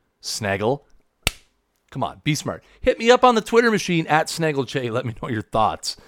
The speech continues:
I'm not even gonna edit that out of the podcast. I'm just gonna leave that in so you guys can all see the rink-a-dink operation that I, that I'm rolling with here. Um, so our big topic for this week, everyone, that I wanna talk about is, for those of you who may be living under a rock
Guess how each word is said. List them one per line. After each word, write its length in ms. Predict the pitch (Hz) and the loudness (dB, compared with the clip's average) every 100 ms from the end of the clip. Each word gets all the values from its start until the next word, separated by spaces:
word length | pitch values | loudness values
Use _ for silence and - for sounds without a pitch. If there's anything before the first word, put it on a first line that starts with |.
| _ | _
I'm 120 | 170 | 4
not 120 | 247 285 | 8 8
even 160 | 240 | 8
gonna 160 | 185 139 | 6 6
edit 220 | 123 127 | 4 0
that 160 | 113 107 | -2 -4
out 80 | 110 | -4
of 60 | |
the 60 | 90 | -8
podcast. 440 | - 98 95 87 | -10 -10 -10 -10
I'm 80 | 127 | -10
just 80 | 139 | -8
gonna 120 | 117 | -6
leave 200 | 107 113 | -6 -6
that 180 | 107 95 | -6 -6
in 180 | 95 98 - - _ | -8 -12 -18 -20 _
so 100 | 127 | 0
you 60 | |
guys 220 | 160 160 | 2 2
can 120 | - 123 | 0 -2
all 240 | 117 127 127 | 2 4 2
see 480 | - 110 101 82 82 _ _ - | -2 -6 -6 -10 -18 _ _ -10
the 80 | |
rink-a-dink 640 | 110 98 131 139 131 123 117 | -8 2 2 2 -2 -4 -2
operation 640 | 113 113 98 101 104 98 | -2 -2 -4 -8 -8 -10
that 120 | 90 92 | -8 -6
I, 200 | 90 85 85 | -6 -8 -8
that 100 | 95 | -6
I'm 180 | 87 | -6
rolling 260 | 87 90 85 | -6 -8 -10
with 140 | 78 | 0
here. 220 | - 76 - _ _ _ _ - - - | 2 2 -4 _ _ _ _ -20 -20 -2
Um, 240 | 180 190 | 2 4
so 140 | 190 254 | 8 10
our 100 | 262 | 12
big 220 | 330 370 | 10 6
topic 360 | - 269 269 - | 8 8 6 0
for 60 | |
this 220 | 202 208 | -2 -2
week, 300 | 196 196 180 - | -2 -4 -6 -2
everyone, 300 | 165 175 170 | 0 0 2
that 80 | 160 | 4
I 60 | |
wanna 180 | 160 151 | 4 2
talk 260 | - 139 135 | 2 0 0
about 300 | 127 120 - | -2 -2 -4
is, 440 | 127 131 123 117 - | -2 -2 -2 -6 -10
for 160 | - | -4
those 240 | 170 247 233 | 6 6 6
of 80 | 240 | -2
you 140 | 233 | -2
who 80 | 190 | -2
may 240 | 156 175 | -2 -4
be 140 | 180 156 | -4 -4
living 340 | 147 156 147 | -2 -4 -6
under 300 | 123 139 135 | -6 -6 -4
a 80 | 117 | -6
rock 580 | 95 107 87 - - | -2 0 0 -4 -20